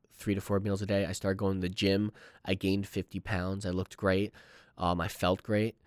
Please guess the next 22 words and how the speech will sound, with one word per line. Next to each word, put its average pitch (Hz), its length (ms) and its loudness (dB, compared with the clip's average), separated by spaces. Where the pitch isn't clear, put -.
Um, 90 460 4
but 92 140 -6
the 98 60 -6
second 98 340 -2
I 95 80 0
got 95 180 2
out 95 100 2
of 92 60 -2
the 92 80 -2
sober 98 340 -2
home, 90 400 -6
I 104 80 2
didn't 104 160 4
really 104 220 4
want 101 260 2
it. - 100 -10
Um, 92 480 -4
so - 160 -4
I 92 60 6
went 90 160 2
back 85 180 -4
out, 82 220 -2